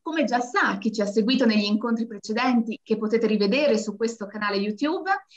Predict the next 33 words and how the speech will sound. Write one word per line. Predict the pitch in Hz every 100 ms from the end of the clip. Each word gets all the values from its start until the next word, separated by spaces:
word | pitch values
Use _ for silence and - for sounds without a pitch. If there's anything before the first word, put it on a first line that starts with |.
| - _
si | 330
tratta | 330 330 339 370
di | 262
un | 247
progetto | 269 320 247 240 262 - 320 302 262
nato | 311 302 277
con | 262
l'obiettivo | 254 240 285 339 - 254 233
di | 214
sostenere | 214 285 285 - 240 262 247 202
attraverso | 196 196 202 208 208
attività | 202 214 196 - 220
di | 196 196
vario | 196 262 262
genere | 214 208 214 240 262 262 - _ -
le | 254
comunità | 262 285 311 311 202 -
di | 220
riferimento | 254 269 262 254 220 208 233
del | 208
progetto, | 202 208 196 180 196 - 196
che |
in | 202
questa | 226 233 214
prima | 226 247
fase | 277 294 330 392 -
sono | - 208 196
le | 196
comunità | 202 214 220 - 202
della | 190 190 190
Val | 185 196
di | 226
Non, | 240 262 302